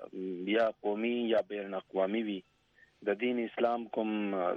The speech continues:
کمپریهنسیو کنسپټ دی چې موږ نن هیر کړی دی، په هغه باندې زه خبره کوم.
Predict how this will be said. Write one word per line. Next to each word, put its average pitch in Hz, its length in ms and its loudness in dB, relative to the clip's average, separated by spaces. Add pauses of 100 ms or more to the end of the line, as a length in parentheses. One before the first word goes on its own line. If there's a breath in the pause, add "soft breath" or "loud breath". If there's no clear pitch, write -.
کمپریهنسیو 104 680 -2
کنسپټ - 580 -4
دی 101 120 0
چې - 120 -6
موږ 101 200 0
نن 101 180 0
هیر 92 240 0
کړی 101 320 2
دی، 95 80 -2
په 110 160 -2
هغه 123 160 2
باندې 113 260 0
زه - 180 -6
خبره 101 280 0
کوم. 95 320 -2